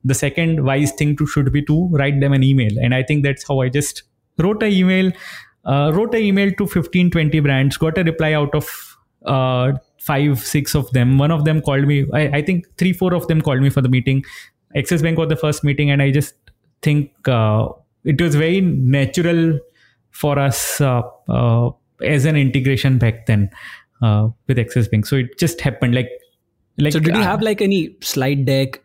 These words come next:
Speaker 2: any presentation P P T of sorts to show the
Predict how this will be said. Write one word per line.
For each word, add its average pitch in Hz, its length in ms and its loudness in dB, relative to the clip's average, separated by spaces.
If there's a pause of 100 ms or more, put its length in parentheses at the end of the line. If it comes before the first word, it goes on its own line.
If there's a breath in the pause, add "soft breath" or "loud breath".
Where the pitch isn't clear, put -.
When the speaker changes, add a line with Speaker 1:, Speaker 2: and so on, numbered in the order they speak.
Speaker 2:
any 131 180 -2
presentation 120 600 -2
P 117 140 -4
P 120 120 -6
T 123 140 -4
of 113 160 -4
sorts 117 380 -6
to 120 240 -4
show 123 340 -4
the 117 340 -4